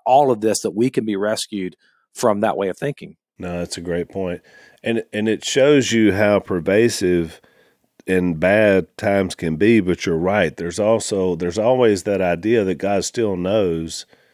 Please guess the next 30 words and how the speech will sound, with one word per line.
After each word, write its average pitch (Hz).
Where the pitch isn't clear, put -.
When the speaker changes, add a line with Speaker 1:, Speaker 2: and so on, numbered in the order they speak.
Speaker 2:
who 113
has 101
the 85
heart 90
for 78
him, 85
which 107
is 101
Peter's 113
point. 113
He, 107
he 143
understands. 117
He's 143
always 147
been 120
able 120
to 113
understand. 113
You 151
think 180
about 127
all 117
those 107
different 107
parables 107
that 85
Jesus 95
taught 87
about 87